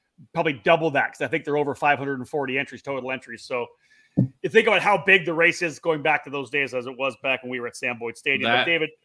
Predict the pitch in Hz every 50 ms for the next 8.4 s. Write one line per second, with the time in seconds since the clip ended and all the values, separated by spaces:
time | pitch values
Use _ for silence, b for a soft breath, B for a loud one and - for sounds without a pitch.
0 | _ - _ _ _ - 107 107 120 127 127 127 139 123 127 123 117 110 104 101
1 | 92 - - - 147 151 147 139 139 143 143 139 139 131 135 135 135 135 131 127
2 | 120 110 - - - - - - - - - - - - 156 160 156 180 147 131
3 | 139 - - 143 120 107 101 95 92 80 85 87 82 - - - 110 101 - 117
4 | - - - - - - 185 208 165 - - 196 185 - - 196 170 - - 175
5 | 175 170 160 151 143 139 135 135 139 135 131 127 131 127 - 151 160 170 160 143
6 | 120 98 95 95 95 - - - 156 - - 127 135 127 143 139 151 135 139 135
7 | 139 123 131 110 - 151 135 127 - 143 151 143 135 127 120 127 131 143 139 143
8 | 143 139 139 139 135 135 127